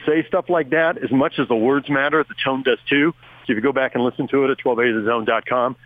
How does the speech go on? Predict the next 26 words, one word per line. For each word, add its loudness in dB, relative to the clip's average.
you 0
know, 2
you 0
can -6
hear 2
it 0
in -4
his -4
voice, 0
and -6
I 0
just -4
found 0
him 0
to 2
be, 4
you 0
know, 2
one 0
hundred 0
percent, -4
you 2
know, 0
credible -2
there. -4
Um, 2